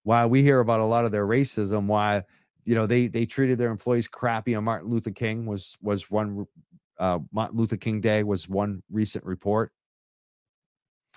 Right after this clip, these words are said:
We've heard a lot of other racial incidents at Trulieve too, been reported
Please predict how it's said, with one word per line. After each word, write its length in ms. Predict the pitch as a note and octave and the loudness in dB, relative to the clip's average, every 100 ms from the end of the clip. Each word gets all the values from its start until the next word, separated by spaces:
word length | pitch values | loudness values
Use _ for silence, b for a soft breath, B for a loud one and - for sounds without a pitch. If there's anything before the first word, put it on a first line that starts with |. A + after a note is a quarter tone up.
| B B B | B B B
We've 140 | A2 | 0
heard 160 | G#2+ A#2 | 4 4
a 40 | |
lot 220 | G#2 G#2+ A#2 | 6 4 2
of 80 | |
other 340 | F#2+ A2 A#2+ G#2 | 0 0 0 0
racial 500 | F#2+ G2+ - G2+ F2+ | 0 -2 -2 -6 -6
incidents 500 | G2+ - G#2 F#2+ F#2 | -8 -6 -4 -4 -4
at 100 | F2+ | -8
Trulieve 460 | - G2 F2+ F2+ - | -4 -4 -2 -4 -4
too, 260 | G#2 G#2 | -2 -2
been 220 | G#2 F#2 F#2 | -2 -4 -2
reported 560 | F#2+ F#2+ G2 G#2 G#2 | -4 -2 -2 -2 -4